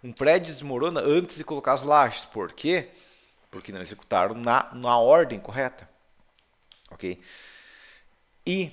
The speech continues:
para a terceira etapa, é essencial você saber como executar obras. Tá? Então, por isso que eu falo que tem que ter uma base muito mais ampla. Você tem que entender cada sistema estrutural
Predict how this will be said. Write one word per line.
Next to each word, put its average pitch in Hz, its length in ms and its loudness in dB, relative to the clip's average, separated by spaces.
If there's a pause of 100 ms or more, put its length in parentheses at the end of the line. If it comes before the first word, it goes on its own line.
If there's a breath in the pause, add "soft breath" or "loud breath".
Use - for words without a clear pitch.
para 127 160 4
a - 40 -4
terceira 151 300 -8
etapa, 208 400 4
é - 120 -4
essencial 196 640 2
você 175 160 -12
saber 170 300 -4
como 175 180 -10
executar 185 360 2
obras. - 480 2 (640)
Tá? 92 140 0
Então, 123 160 -6
por 156 100 -6
isso 208 100 -6
que - 40 -12
eu 208 60 -6
falo 220 160 4
que 214 40 -10
tem 190 100 0
que 175 40 -8
ter 170 80 0
uma 160 60 0
base 170 200 6
muito 175 140 -6
mais 156 160 -2
ampla. 117 100 -8
Você - 100 -16
tem 135 100 -10
que - 60 -18
entender 139 240 -8
cada 220 360 6
sistema - 320 -8
estrutural 143 560 2